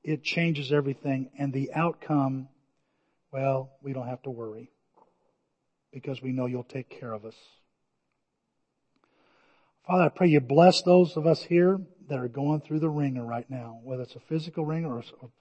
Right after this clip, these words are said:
family issues. I pray you bless, Father. Bless these families and these people here this morning with peace. And Father, let, let that peace guard,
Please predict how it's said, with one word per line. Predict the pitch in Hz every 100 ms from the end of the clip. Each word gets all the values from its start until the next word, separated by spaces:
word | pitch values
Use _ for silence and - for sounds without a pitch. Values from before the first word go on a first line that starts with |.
| _
family | 156 156 151 151
issues. | 147 - 165 - _ _ _ _ -
I | 131
pray | - 143
you | 131
bless, | 113 120 127 147 151 - - -
Father. | 139 139 139 _ _ _ _ _ _ _ _ _ _ _ _ _ 185 185
Bless | 139 147 165
these | - 165
families | - 160 156 160 151
and | 135 139
these | 139
people | - 156 151 143
here | - 143 135
this | 127 135
morning | 131 127
with | 120 113 _
peace. | - 123 113 - - - _ _ _ _ _ _ _ _ _ _ _ _ _ _ _ -
And | 127
Father, | 185 180
let, | 180 196 -
let | 180 214
that | 202 170 -
peace | 196 170 -
guard, | 135 127 156 170 151 131 131 135 135